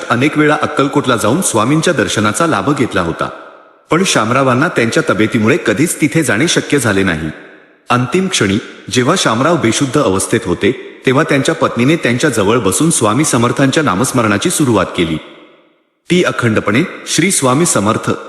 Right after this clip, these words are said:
या मंत्राचा जप करत होती. अचानक शामरावांना शुद्ध आली. त्यांनी डोळे उघडले आणि ते हसले. त्यांच्या चेहऱ्यावर एक वेगळेच तेज आले होते.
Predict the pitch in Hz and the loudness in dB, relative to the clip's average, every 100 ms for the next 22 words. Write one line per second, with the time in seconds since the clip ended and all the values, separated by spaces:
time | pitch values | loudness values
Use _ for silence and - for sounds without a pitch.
0 | - 127 175 131 110 117 139 175 143 - | -2 0 2 0 0 0 0 0 0 -2
1 | - - 95 92 143 - - - - _ | 0 0 0 -4 -6 -10 -14 -20 -20 _
2 | _ _ _ _ - 139 - 175 127 104 | _ _ _ _ -4 -2 0 0 0 -2
3 | - - - - 139 127 170 117 107 143 | -6 -14 -12 -2 0 0 0 0 0 -2
4 | 214 180 139 202 156 101 78 - - - | -2 -2 2 2 2 -2 -6 -12 -18 -20
5 | - - 123 117 180 170 110 143 170 107 | -20 -4 -2 0 0 2 2 2 2 0
6 | 107 104 165 143 165 - 175 123 - 76 | 0 2 0 0 0 0 0 -2 -4 -6
7 | - - - _ _ - 123 127 196 196 | -8 -18 -20 _ _ -4 -2 0 0 0
8 | 131 107 104 135 - 151 131 110 95 147 | 0 2 2 2 0 -2 0 -2 2 0
9 | - - 160 156 104 95 87 - 82 | 0 0 0 0 0 0 -2 -2 -6